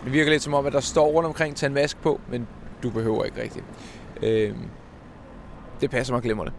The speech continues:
Så det var lidt om nu, og nu, øh, i dag, der skal vi ud og kigge på nogle, øh, gamle, øh, sådan, øh, øh, f-, øh, f-, underjordiske gange, med, øh, der er fuld af gamle kranier.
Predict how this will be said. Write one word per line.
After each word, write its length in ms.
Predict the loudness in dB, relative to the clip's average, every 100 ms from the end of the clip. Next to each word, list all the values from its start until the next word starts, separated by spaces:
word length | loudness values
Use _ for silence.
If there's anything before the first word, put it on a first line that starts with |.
| -12 -14 -12 -4
Så 120 | 0
det 140 | 6
var 80 | 6
lidt 160 | 8 4
om 80 |
nu, 220 | 4 4 4
og 80 |
nu, 200 | 4 8
øh, 120 | 8 8
i 60 |
dag, 180 | 8 6
der 60 | 4
skal 180 | 2
vi 40 | 4
ud 100 | 6
og 60 |
kigge 200 | 4 0
på 60 | 0
nogle, 300 | 2 4 6
øh, 140 | 6
gamle, 680 | 6 4 4 4 6 8 6 0 -6 2
øh, 420 | 2 4 2 -2
sådan, 180 | -2 0
øh, 400 | 4 4 2 0 -8 -8
øh, 120 | -4
f-, 420 | -4 -8 -16 -8 -6
øh, 40 |
f-, 480 | -6 -12 -18 -14 -4
underjordiske 720 | 0 2 4 4 2 0 -2
gange, 380 | 0 2 2 0
med, 280 | 0 0 2
øh, 440 | 4 6 6 4
der 80 | 0
er 40 | -2
fuld 200 | 0 0
af 60 |
gamle 240 | 0 -2 0
kranier. 400 | 0 0 -2